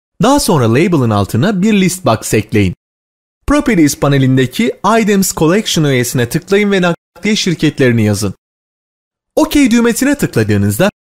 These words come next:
yazılı öğeler liste içinde görüntülenecektir. Properties panelindeki Events düğmesine tıklayın ve Selected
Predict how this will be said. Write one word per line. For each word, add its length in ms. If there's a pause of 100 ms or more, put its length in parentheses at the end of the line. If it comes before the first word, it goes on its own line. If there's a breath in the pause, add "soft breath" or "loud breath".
(180)
yazılı 460
öğeler 360
liste 240
içinde 280
görüntülenecektir. 960 (680)
Properties 460
panelindeki 800
Events 460
düğmesine 520
tıklayın 460 (420)
ve 60
Selected 560